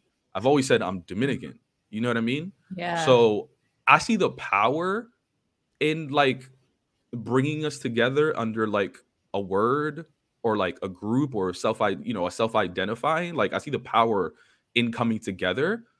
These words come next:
Speaker 1: but it feels very, like, it's so difficult to celebrate everyone together with so many different things, like, so many different
Speaker 2: Oh,
Speaker 1: parts of our culture. Like,
Speaker 2: did I tell you about my
Speaker 1: Honduras
Speaker 2: Trader
Speaker 1: versus
Speaker 2: Joe's story?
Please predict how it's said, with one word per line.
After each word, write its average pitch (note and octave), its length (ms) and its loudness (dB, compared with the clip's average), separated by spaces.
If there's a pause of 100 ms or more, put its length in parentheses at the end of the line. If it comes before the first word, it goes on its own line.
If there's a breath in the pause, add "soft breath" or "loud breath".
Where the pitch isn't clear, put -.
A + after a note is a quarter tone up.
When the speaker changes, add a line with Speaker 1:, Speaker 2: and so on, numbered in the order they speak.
(480)
Speaker 1:
but A2 640 6 (1120)
it C3+ 140 0
feels E3+ 520 2
very, B2+ 420 4
like, G2 460 2 (1000)
it's C3 160 -4
so C4 160 0
difficult D3+ 500 -4
to A2 80 -8
celebrate A2 500 -2 (220)
everyone A#2+ 600 2
together A2 420 0
with G#2 200 -4
so A#2+ 260 -2
many A#2+ 220 -4
different G#2+ 540 -4 (640)
things, - 600 -4 (140)
like, B2+ 180 4
so E3 100 0
many F3 120 -2
different C#3+ 400 -4
Speaker 2:
Oh, G#3+ 100 10
Speaker 1:
parts F3+ 160 4
of B2 80 0
our G#2+ 100 4
culture. F3 260 -2
Like, A2 260 4
Speaker 2:
did A#3 100 6
I B3 80 12
tell B3 200 6
you F#3 100 8
about G3 200 8
my A3+ 120 8
Speaker 1:
Honduras - 20 4
Speaker 2:
Trader D#3+ 240 6
Speaker 1:
versus - 0 -
Speaker 2:
Joe's A#3+ 260 0
story? C4+ 380 0